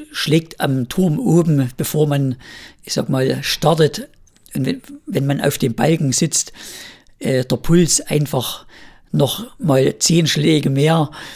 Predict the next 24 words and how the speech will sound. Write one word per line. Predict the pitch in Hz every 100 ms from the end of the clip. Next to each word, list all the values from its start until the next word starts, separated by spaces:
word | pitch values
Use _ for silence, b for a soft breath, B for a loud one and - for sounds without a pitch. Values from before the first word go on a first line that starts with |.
| B B _ -
als | - -
bei | 143 139
Weltmeisterschaften | 127 165 160 135 139 - - 139 - - 139
oder | - 143 135 127
bei | 131 -
anderen | 165 180 123
großen | 117 139 135 -
Wettkämpfen. | 117 - - 113 107
Also | 135 123 -
das | 147
habe | 165 147
ich | - 302 -
zumindest | 151 156 139 -
so | 156
empfunden, | - 135 - 160 156 113
dass | 165 -
die, | - 127 120 B B B
die | -
Aufregung | - 180 175 - 151 135 135 120 - B B B
und | 139 127
wirklich | 151 165 147 -
auch | -
der | - -
gefühlte | 208 - 190 202 - 160